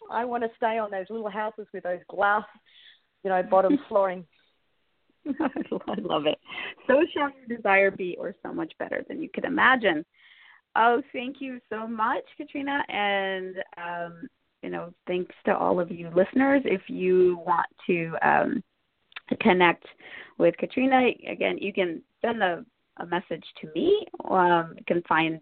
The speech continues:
Speaker 2: me at Real, at Real Estate Investor Goddesses on Facebook or real estate investor goddesses dot com. As well, um, you know, if you want to connect with me, I have,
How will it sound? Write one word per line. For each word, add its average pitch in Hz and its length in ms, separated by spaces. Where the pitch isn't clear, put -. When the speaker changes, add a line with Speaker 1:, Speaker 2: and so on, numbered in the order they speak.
Speaker 2:
me 151 140
at 147 140
Real, 175 240
at 160 200
Real 185 160
Estate 180 320
Investor 160 400
Goddesses 247 680
on - 180
Facebook 247 540
or 175 400
real 175 120
estate 175 140
investor 165 280
goddesses 147 380
dot - 160
com. 180 480
As 190 220
well, 196 560
um, 165 540
you 175 120
know, 160 140
if 170 80
you 175 100
want 170 260
to 165 580
connect 180 380
with 180 260
me, 180 340
I - 100
have, 165 200